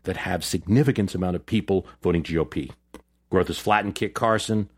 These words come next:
flat in Cheyenne, flat in Teller, flat in Park County, flat in Lincoln County, flat in Washington County. There's nowhere else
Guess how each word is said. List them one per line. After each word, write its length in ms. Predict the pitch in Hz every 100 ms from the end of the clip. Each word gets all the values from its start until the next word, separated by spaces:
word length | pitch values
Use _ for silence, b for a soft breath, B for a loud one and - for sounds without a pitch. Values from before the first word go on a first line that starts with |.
| -
flat 280 | 113 110
in 80 | 98
Cheyenne, 580 | - 107 101 104 104 101 B B B
flat 300 | - 104 110
in 140 | 101
Teller, 480 | - 110 107 104 98 B -
flat 240 | 117 117
in 100 | 107
Park 300 | - 113 110
County, 380 | - 107 107 104
flat 320 | - 113 120
in 100 | 104
Lincoln 300 | 107 104 107
County, 340 | - 107 107
flat 320 | 98 - 117 104
in 60 |
Washington 500 | 98 98 - 98 98
County. 480 | 90 101 98 95 87 _ _ _ _ _ _ _ -
There's 140 | 127
nowhere 300 | 147 151 143
else 320 | 123 131 -